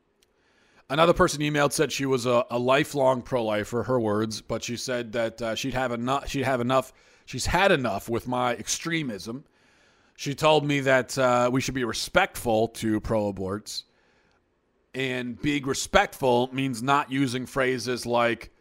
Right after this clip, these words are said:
murdering children, she said.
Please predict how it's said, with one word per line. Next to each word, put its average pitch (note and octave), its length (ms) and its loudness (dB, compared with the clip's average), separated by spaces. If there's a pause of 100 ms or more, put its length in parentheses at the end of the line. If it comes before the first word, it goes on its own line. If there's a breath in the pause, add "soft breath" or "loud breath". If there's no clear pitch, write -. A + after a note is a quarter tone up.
(120)
murdering B2+ 540 2
children, A#2 480 0 (1500)
she - 200 -12
said. - 180 -16